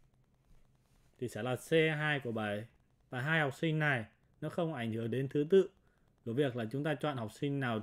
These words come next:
trước chẳng hạn, và chọn học sinh nào sau. <clears throat> Đấy là ví dụ số một nhá, để các bạn hình dung được cái việc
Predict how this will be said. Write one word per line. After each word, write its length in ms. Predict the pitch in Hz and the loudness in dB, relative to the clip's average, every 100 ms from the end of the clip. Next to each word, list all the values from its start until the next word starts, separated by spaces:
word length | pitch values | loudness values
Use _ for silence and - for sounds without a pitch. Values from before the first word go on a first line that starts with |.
| - | 4
trước 200 | 240 262 | 4 4
chẳng 120 | 127 | 0
hạn, 220 | 135 160 - _ - _ _ - | -2 -2 -6 _ -20 _ _ -14
và 120 | 110 - _ | -12 -14 _
chọn 140 | - 113 | -8 -6
học 160 | 110 | -8
sinh 160 | - 143 | -4 -2
nào 120 | 120 | -2
sau. 420 | - 156 151 147 - _ _ _ _ _ _ _ _ _ _ _ _ _ _ _ _ _ _ _ _ _ _ _ _ _ _ _ _ _ _ _ _ _ _ _ _ _ | -4 0 0 0 -6 _ _ _ _ _ _ _ _ _ _ _ _ _ _ _ _ _ _ _ _ _ _ _ _ _ _ _ _ _ _ _ _ _ _ _ _ _
<clears throat> 0 | 170 170 127 - - | 8 8 6 -2 -2
Đấy 100 | 131 | 2
là 100 | 165 | 4
ví 160 | 139 165 | 4 2
dụ 80 | |
số 140 | 151 151 | 0 2
một 180 | 160 131 | 4 4
nhá, 160 | 147 | 2
để 140 | 131 110 | -2 -2
các 80 | |
bạn 120 | 151 135 | -2 0
hình 200 | 127 123 | 0 4
dung 200 | 151 147 | 4 6
được 320 | 143 120 - | 2 0 -4
cái 100 | 147 | 0
việc 220 | 170 131 | 2 0